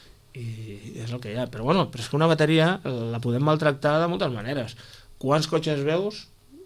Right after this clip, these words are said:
que estan dues hores amb els warning? Clon, clon, clon, clon, clon.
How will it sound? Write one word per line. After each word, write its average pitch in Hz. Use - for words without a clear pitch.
que -
estan 139
dues 147
hores 160
amb 131
els 120
warning? 123
Clon, 110
clon, 104
clon, 110
clon, 98
clon. -